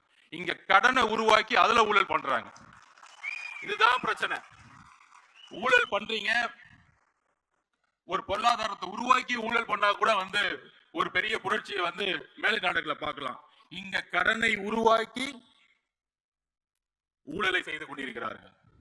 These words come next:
நம்மளுடைய தலையில எல்லாம் ஒன்பது லட்சம் கோடி இருக்கு. இன்னைக்கு நாலே வருஷத்துல நாலு லட்சம் கோடி.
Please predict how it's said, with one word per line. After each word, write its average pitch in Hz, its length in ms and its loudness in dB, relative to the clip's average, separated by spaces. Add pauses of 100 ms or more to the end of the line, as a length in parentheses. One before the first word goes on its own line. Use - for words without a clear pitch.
(220)
நம்மளுடைய 156 360 -2
தலையில 196 340 0
எல்லாம் 190 220 -2
ஒன்பது 196 220 -2
லட்சம் 175 260 -2
கோடி 185 180 -8
இருக்கு. 139 240 -12
இன்னைக்கு 117 260 -16 (760)
நாலே 180 380 0
வருஷத்துல 220 380 -4
நாலு 185 180 0
லட்சம் 185 240 -6
கோடி. 123 200 -8